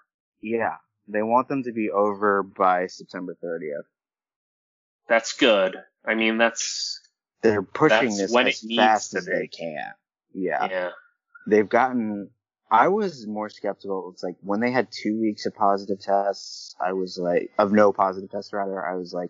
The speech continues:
Speaker 1: "Okay, this still," but, like, it survived the Blue Will Magic City incursion.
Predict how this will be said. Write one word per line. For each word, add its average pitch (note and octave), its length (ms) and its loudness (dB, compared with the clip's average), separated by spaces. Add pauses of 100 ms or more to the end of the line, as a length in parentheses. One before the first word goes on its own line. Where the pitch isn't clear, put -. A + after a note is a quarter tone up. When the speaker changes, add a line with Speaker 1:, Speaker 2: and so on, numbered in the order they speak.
(140)
Speaker 1:
"Okay, E2+ 680 -4
this F2 440 -8 (400)
still," F2+ 460 2 (300)
but, G2+ 200 2
like, G#2 280 4
it G#2+ 140 -4
survived G#2 800 2
the G2+ 280 -4
Blue G2+ 320 -4
Will F#2+ 460 2
Magic F#2+ 460 -4
City F#2 460 -2
incursion. F2 760 -2